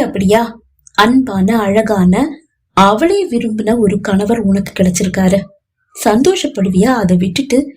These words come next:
கோடீஸ்வரி குடிசைக்கு ஆசைப்பட்ட கதையா இவளை பார்த்து பொறாமப்படுறியே? அவள் மனம் அவளை அதட்டியது.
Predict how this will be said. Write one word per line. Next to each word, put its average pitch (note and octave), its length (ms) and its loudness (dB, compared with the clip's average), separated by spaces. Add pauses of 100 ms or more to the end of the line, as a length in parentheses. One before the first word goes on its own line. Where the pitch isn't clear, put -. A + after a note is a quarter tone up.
(340)
கோடீஸ்வரி C#4 600 2
குடிசைக்கு C4+ 520 -2
ஆசைப்பட்ட G3+ 500 -4
கதையா F3+ 400 2 (380)
இவளை B3 300 2
பார்த்து C4 280 -4
பொறாமப்படுறியே? G3 800 0 (580)
அவள் A3+ 280 2
மனம் C4 260 2
அவளை G3+ 280 -2
அதட்டியது. F#3 600 0